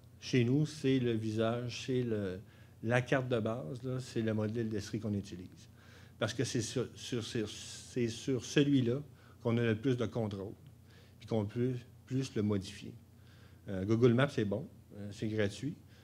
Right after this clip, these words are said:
mais c'est pas à jour. Puis quand je veux modifier quelque chose dans Google Maps, mais j'ai pas le contrôle dessus, tandis que sur la carte communautaire d'esri, j'ai le contrôle total, parce que c'est moi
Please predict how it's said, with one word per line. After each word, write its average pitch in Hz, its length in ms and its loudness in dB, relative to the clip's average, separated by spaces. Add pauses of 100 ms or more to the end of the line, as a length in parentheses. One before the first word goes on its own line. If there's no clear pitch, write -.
(160)
mais 104 260 -2
c'est - 160 -2
pas 110 140 2
à 104 60 4
jour. 98 180 -4 (120)
Puis - 100 -20
quand 107 120 2
je 101 120 0
veux 104 40 2
modifier 101 440 -2
quelque 98 100 -2
chose 104 180 -2
dans 104 120 -2
Google 98 320 -2
Maps, 95 340 -6
mais 90 340 -8
j'ai 90 80 -10
pas 92 140 -10
le 87 80 -8
contrôle 90 360 -10
dessus, 87 300 -10
tandis 98 300 -6
que - 80 -14
sur 95 200 -4
la 90 120 -4
carte 101 280 -6
communautaire 95 520 -4
d'esri, 101 400 -8 (260)
j'ai 101 60 -6
le 92 60 -8
contrôle 95 400 -6
total, 95 440 -6 (320)
parce - 140 -16
que 98 100 -8
c'est 98 160 -4
moi 95 300 -2